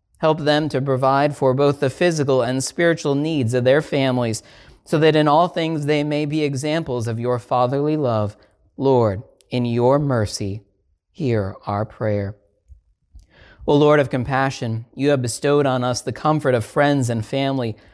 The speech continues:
Look with favor on those from whom we are separated, especially those serving in our country's armed forces.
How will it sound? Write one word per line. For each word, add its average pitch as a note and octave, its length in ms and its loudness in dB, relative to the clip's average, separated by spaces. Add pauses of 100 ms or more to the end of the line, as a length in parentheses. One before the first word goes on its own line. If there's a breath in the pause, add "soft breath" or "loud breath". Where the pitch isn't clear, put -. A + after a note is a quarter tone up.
(440 soft breath)
Look D3 260 2
with C3 260 0
favor C#3 400 2
on A#2+ 200 2
those C3 320 4
from B2+ 180 -2
whom D3 220 -2
we C3+ 160 0
are A#2+ 100 2
separated, B2+ 760 0 (280 loud breath)
especially F3+ 420 2
those D#3+ 260 4
serving D#3+ 400 2
in C3+ 120 0
our B2+ 100 0
country's C3+ 480 -4
armed B2+ 280 0
forces. B2+ 600 -4